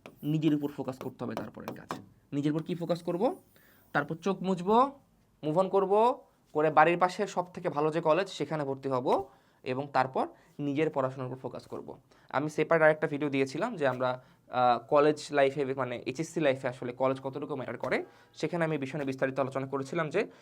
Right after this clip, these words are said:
আমাদের overall যদি আমরা দেখি, পার্সপেক্টিভ দেখি, কলেজ যদি আমরা দেখি, কলেজ আমাদেরকে আসলে কী প্রোভাইড করে,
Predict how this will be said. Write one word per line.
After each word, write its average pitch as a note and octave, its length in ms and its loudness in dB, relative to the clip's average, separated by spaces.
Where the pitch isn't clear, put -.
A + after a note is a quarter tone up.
আমাদের E3 480 4
overall D#3 520 6
যদি C#3 200 2
আমরা C#3 160 0
দেখি, D3+ 400 0
পার্সপেক্টিভ D#3 460 0
দেখি, C3 300 -6
কলেজ D3 440 4
যদি D3 180 -2
আমরা C3+ 160 -2
দেখি, B2+ 360 -6
কলেজ D3 280 0
আমাদেরকে C#3 340 -6
আসলে C3+ 200 -8
কী A3+ 120 -6
প্রোভাইড D#3 280 -2
করে, - 160 -8